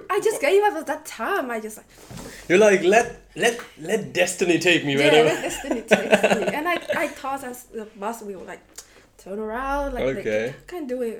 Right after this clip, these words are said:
Speaker 1: a round motion, but
Speaker 2: Okay.
Speaker 1: no.
Speaker 2: You believe
Speaker 1: It
Speaker 2: in
Speaker 1: stopped
Speaker 2: destiny, I
Speaker 1: there.
Speaker 2: see.
Speaker 1: And then I, I, I sat, I was sitting there and, like, "Damn, why the bus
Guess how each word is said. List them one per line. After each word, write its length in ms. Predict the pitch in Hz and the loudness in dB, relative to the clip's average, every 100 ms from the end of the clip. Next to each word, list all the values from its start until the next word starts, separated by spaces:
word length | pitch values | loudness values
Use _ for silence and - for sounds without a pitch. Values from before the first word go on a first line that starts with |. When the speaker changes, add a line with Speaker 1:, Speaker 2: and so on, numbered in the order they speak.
| 185 | -12
Speaker 1:
a 40 | 175 | -16
round 280 | 170 185 | -18 -14
motion, 680 | 196 226 226 285 294 320 320 - | -10 -10 -8 -8 -8 -8 -12 -14
but 120 | - 120 | -8 -8
Speaker 2:
Okay. 320 | 123 123 117 156 - - _ _ _ - | -6 -6 -6 -10 -18 -20 _ _ _ -20
Speaker 1:
no. 260 | 185 175 175 - - - | -16 -16 -18 -20 -20 -20
Speaker 2:
You 160 | 120 120 | -10 -8
believe 280 | 131 135 139 | -2 -2 0
Speaker 1:
It 40 | |
Speaker 2:
in 60 | 131 | -2
Speaker 1:
stopped 240 | 117 - | -2 -4
Speaker 2:
destiny, 140 | 110 110 | -4 -4
I 40 | |
Speaker 1:
there. 120 | 214 | -4
Speaker 2:
see. 260 | 208 - - - 233 | -8 -12 -16 -16 -10
Speaker 1:
And 180 | 220 | -10
then 180 | 214 208 - | -10 -12 -16
I, 260 | 220 214 214 _ 226 | -18 -18 -20 _ -20
I, 100 | 208 214 - - | -20 -20 -20 -20
I 120 | 196 180 175 - _ | -20 -20 -20 -20 _
sat, 280 | - 208 220 214 | -18 -18 -18 -20
I 40 | 190 | -20
was 160 | 196 | -20
sitting 340 | - 220 233 240 | -18 -16 -14 -14
there 140 | 262 | -14
and, 140 | 247 190 | -14 -16
like, 140 | _ _ _ _ | _ _ _ _
"Damn, 360 | 240 359 392 226 | -14 -12 -10 -12
why 140 | 226 | -12
the 80 | 233 | -14
bus 200 | 233 262 | -16 -18